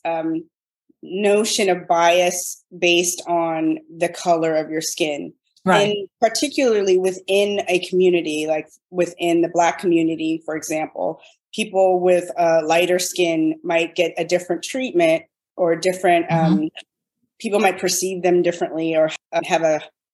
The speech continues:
Speaker 1: higher sense of worth for the, these people because they're a lighter complexion compared to someone with a darker complexion.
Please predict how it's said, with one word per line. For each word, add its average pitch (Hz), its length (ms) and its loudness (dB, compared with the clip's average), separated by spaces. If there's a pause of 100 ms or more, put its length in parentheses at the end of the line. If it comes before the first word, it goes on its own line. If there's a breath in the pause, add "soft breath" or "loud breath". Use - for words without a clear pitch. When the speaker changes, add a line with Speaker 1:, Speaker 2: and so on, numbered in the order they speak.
(220)
Speaker 1:
higher 180 240 4
sense 180 320 0
of 160 60 -6
worth 151 480 -4
for 175 160 0
the, 170 160 -2
these 160 200 -2
people 180 320 -4
because 160 360 -4
they're 147 400 0
a 147 100 0
lighter 165 640 0
complexion 156 720 -2 (460)
compared 165 560 0
to - 100 -4
someone 156 460 0
with 156 280 -4
a 147 80 -4
darker 143 360 0
complexion. 123 640 -10